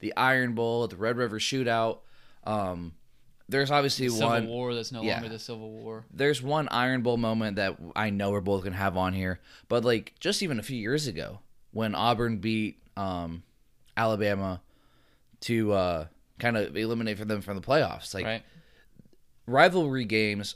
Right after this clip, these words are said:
Speaker 1: are so special in their own. And guess what? Michigan can be oh and eleven, Ohio State can be eleven and oh, and that game means something. Michigan can be five and six, and Ohio State can be ten and one. Guess what?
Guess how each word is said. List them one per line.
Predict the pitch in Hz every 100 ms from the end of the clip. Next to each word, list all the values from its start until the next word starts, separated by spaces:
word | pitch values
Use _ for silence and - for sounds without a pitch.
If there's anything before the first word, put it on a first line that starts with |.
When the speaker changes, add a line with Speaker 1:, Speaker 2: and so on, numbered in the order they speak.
| -
Speaker 1:
are | 107
so | 107 - 123 127
special | - 120 113 113
in | 107
their | 107 80
own. | 101 101 110 107 - - - -
And | - 117
guess | 131 123
what? | 98 60 - _ _ -
Michigan | 107 165 165 170
can | 147 120
be | 117
oh | 120
and | 127
eleven, | 120 110 107 107
Ohio | 101 107 104
State | - 107
can | 95
be | 101
eleven | 98 98 95
and | 95
oh, | 92 80 -
and | 107
that | 107 110
game | 113 110 101
means | 104 101
something. | - 101 90 - 65 - - - _ _ _ _ _
Michigan | 123 156 170 160
can | 151
be | 135 117
five | - 117 131 135
and | 123 107 - -
six, | - - 139 85 -
and | 110 104
Ohio | 95 110 110
State | 110 107
can | 101
be | 98 - _
ten | - 135
and | 117 107
one. | 104 80
Guess | 101 107 -
what? | 107 90